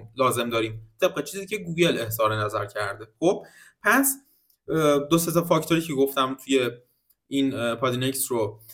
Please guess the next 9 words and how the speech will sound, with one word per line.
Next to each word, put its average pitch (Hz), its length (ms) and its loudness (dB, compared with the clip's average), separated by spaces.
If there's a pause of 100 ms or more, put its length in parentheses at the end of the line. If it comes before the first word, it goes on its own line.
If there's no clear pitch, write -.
(140)
حتماً 131 440 2 (320)
بهش 139 260 2
توجه 131 380 2
بکنید. 185 720 0
امیدوارم 147 680 4
که 170 320 0 (340)
بهترین 156 1040 0
نتایج 135 480 2
رو 147 480 -2